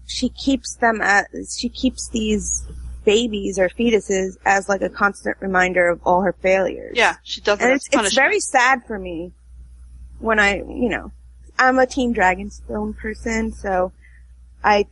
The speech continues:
Speaker 1: overthink things. I think, "Okay, what, why would she do this? Why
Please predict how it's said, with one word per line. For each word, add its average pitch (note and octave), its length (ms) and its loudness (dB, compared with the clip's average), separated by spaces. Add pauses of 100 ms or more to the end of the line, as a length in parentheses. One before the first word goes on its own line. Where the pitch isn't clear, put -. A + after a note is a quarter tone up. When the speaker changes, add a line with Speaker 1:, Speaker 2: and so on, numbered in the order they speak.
Speaker 1:
overthink A#3 640 0
things. G#3+ 420 -4
I F3+ 180 -2
think, G3 240 -6
"Okay, G#3+ 320 2
what, G3 280 2 (240)
why G#3 280 4
would A3 180 2
she G#3 160 -8
do F#3+ 200 -2
this? F#3 360 -2
Why F#3+ 400 4